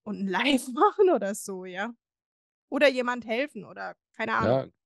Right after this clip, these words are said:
Speaker 2: nutzt eure Wut für was Positives, statt euch nur mit belanglosen Schmutz irgendwo zu be-, beschäftigen und halt eben nichts zu ändern. Klar, auch hier als, für vielleicht meine letzten Worte, ähm,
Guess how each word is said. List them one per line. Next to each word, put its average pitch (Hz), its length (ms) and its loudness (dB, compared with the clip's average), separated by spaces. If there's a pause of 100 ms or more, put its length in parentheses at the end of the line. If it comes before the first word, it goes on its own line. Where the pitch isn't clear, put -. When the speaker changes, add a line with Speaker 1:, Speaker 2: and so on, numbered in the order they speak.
Speaker 2:
nutzt 120 360 -4
eure 120 340 2
Wut 147 240 -8
für 101 120 -4
was 95 160 -6
Positives, 117 800 -6 (400)
statt - 320 0
euch 101 300 -2
nur 107 100 -8
mit 101 220 -10
belanglosen 98 920 -6 (1000)
Schmutz - 440 0
irgendwo 107 300 -2
zu - 180 -12
be-, 87 180 -4
beschäftigen 107 680 -6 (280)
und 90 260 -10
halt 92 160 -6
eben 90 240 -6
nichts - 260 -12
zu - 100 -14
ändern. 78 360 -14 (720)
Klar, 131 340 2 (840)
auch 95 200 4
hier 101 240 2
als, 90 300 -8
für - 160 -10
vielleicht 90 320 -6
meine 98 180 -2
letzten 98 340 -6
Worte, 101 340 0 (460)
ähm, 92 380 -4